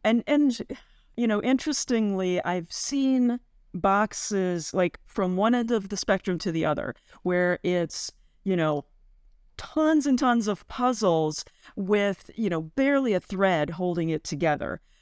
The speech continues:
I've also seen them that are, it's just this long, rambling story that you're working your way through, and there's one or two puzzles,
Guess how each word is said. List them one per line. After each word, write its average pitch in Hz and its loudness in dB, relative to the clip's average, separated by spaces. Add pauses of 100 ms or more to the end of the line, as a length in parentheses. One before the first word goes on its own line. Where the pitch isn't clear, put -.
(320)
I've 196 2
also 254 0
seen 202 -2
them 185 0
that 175 2
are, 170 0
it's - -8
just - -2
this 196 -2
long, 208 0
rambling 190 0
story 202 0
that 175 0
you're 175 0
working 190 -2
your 175 0
way 170 0
through, 175 0 (300)
and 190 0
there's 185 0
one 196 0
or 190 -2
two 190 -6
puzzles, 160 0